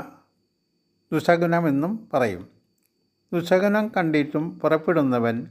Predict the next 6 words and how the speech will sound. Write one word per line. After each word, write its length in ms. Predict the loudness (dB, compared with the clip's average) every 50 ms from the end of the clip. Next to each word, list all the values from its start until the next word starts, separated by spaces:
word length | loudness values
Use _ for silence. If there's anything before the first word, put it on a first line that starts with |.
| -18 _
കാര്യം 400 | 0 2 2 2 2 -2 -2 -2 -2
നടക്കാതെ 680 | 0 0 0 0 -2 -4 -2 -2 -2 0 -2 -4 -8 -10 -10 -16 _ _ _ -20 _ _ _ _ _ _ _ _
നിരാശനായി 840 | 2 2 4 4 4 2 0 -2 -4 -4 -2 0 0 0 0 0 -2 -4 -8 -12 -20 _ _ _
മടങ്ങേണ്ടി 560 | _ -2 0 0 2 2 2 2 0 0 0 2
വരുമെന്നാണ് 720 | 2 2 2 2 0 0 0 0 0 0 -2 -4 -4 -8 -10 -8
വിശ്വാസം. 560 | -8 -10 -8 -4 -4 -4 -4 -4 -6 -10 -12